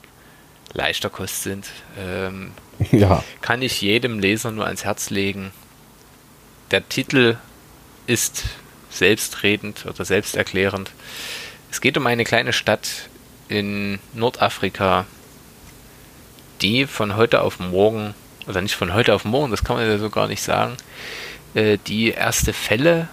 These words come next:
Speaker 1: hat. Also plötzlich sind die Ratten an, an der, an, am Tageslicht, äh, und sterben auf offener Straße. Und dann gibt's die ersten normalen Fälle und Menschen erkranken. Und irgendwann kommt man auf die Idee, hey, das könnte ja die Pest sein.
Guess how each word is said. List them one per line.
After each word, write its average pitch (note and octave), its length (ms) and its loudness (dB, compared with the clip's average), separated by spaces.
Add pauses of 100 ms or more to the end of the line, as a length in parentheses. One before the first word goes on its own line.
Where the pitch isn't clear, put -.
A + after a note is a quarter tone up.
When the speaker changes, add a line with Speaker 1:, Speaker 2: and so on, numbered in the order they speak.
Speaker 1:
hat. - 440 -4
Also - 200 -8
plötzlich - 360 -4
sind - 200 -8
die G2 60 4
Ratten A#2 560 -2
an, G#2+ 300 -2 (140)
an G#2+ 140 -4
der, G2 300 2 (180)
an, G#2 180 -6
am G2 140 -4
Tageslicht, C3 800 0 (1300)
äh, A2 60 -4
und F#2 200 -4
sterben - 320 2
auf A2+ 120 -8
offener G#2+ 260 -4
Straße. - 420 0
Und G2 60 -10
dann F#2+ 100 -10
gibt's - 200 -8
die E2 60 -4
ersten - 360 -4
normalen A2+ 400 0
Fälle A2 480 2 (520)
und - 140 -14
Menschen G2 320 -2
erkranken. G#2 640 -4
Und G2+ 180 -6
irgendwann D3+ 420 6
kommt C#3 180 0
man A#2+ 120 2
auf A2 100 0
die G#2+ 100 -4
Idee, G2+ 160 2
hey, - 160 -4
das - 180 -6
könnte - 220 -8
ja - 40 -8
die - 80 -6
Pest - 320 -6
sein. - 300 -6